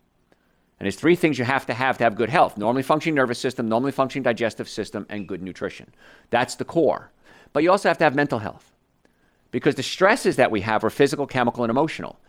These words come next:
And if you don't have good emotional health, that can affect your physical health as well. So I thought I'd do this show. It's just kinda fun. Uh, if you have any questions, folks, send it to us through the website, D R joe dot com. If you have a health problem,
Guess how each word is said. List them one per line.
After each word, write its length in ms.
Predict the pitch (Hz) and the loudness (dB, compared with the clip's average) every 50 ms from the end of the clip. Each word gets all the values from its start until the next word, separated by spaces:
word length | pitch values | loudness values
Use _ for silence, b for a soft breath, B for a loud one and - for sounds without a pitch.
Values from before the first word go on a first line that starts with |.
| b b b b b b | b b b b b b
And 120 | 123 120 | -2 -2
if 80 | 110 120 | 0 2
you 60 | 156 | 4
don't 160 | 170 175 147 | 4 4 6
have 160 | 143 143 123 | 6 4 4
good 140 | 113 151 143 | 4 2 2
emotional 500 | 131 127 127 139 143 135 - - 120 107 | 2 4 4 4 4 2 0 -4 -4 -4
health, 440 | 98 - 196 220 165 120 120 - - | -2 2 4 4 4 4 2 0 0
that 180 | 123 120 120 - | 0 0 2 0
can 100 | 120 113 | -4 -4
affect 300 | - - 113 - - 123 | 0 0 0 0 -2 -6
your 80 | 117 | -8
physical 320 | - 127 107 - - - 80 | -6 -6 -6 -6 -8 -14 -10
health 260 | 95 85 71 - 85 | -10 -10 -10 -10 -14
as 100 | - 90 | -14 -10
well. 280 | 101 98 80 71 - _ _ _ b b b b b b b b | -8 -8 -8 -10 -16 _ _ _ b b b b b b b b
So 200 | - 165 156 151 | -2 2 4 4
I 140 | 147 135 147 | 4 4 2
thought 160 | - 208 185 | 2 4 4
I'd 100 | 175 160 | 4 2
do 80 | 160 165 | 0 0
this 120 | 156 147 | -2 0
show. 160 | - 160 147 | 2 4 2
It's 80 | 139 - | 2 2
just 120 | 139 - | -2 -2
kinda 140 | - 143 135 | 0 0 0
fun. 340 | - - 123 107 110 113 - B B B B B B | 2 2 2 2 2 0 -4 B B B B B B
Uh, 140 | B - 139 - | B 2 2 2
if 100 | 131 147 | 2 2
you 60 | 165 | 2
have 80 | 180 | 2
any 80 | 214 247 | 2 0
questions, 420 | - - 190 170 - - 165 151 | 0 4 4 4 4 2 -6 -4
folks, 220 | - 165 156 147 - | 2 2 2 2 4
send 220 | - 160 165 175 | 4 4 4 4
it 60 | 175 | 2
to 100 | - 185 | 2 0
us 80 | 165 - | 0 0
through 120 | - 151 | -2 0
the 60 | 151 156 | 2 4
website, 480 | 147 139 - - 151 139 139 - - | 4 4 4 4 4 4 4 2 2
D 80 | - 123 | 2 4
R 260 | 120 - - 151 139 | 4 2 0 -4 -2
joe 160 | - 143 139 | 2 4 4
dot 220 | 131 143 143 - - | 6 6 4 4 2
com. 320 | 143 110 101 107 156 175 - B B B B B B B | 2 2 2 2 0 -4 -8 B B B B B B B
If 160 | 139 135 151 | 0 2 2
you 80 | 165 | 2
have 180 | 151 180 202 208 | 2 2 2 2
a 60 | 226 | 4
health 260 | 175 202 254 254 - | 4 4 2 2 2
problem, 400 | - 233 180 160 127 101 85 - | 0 2 4 4 4 2 0 -6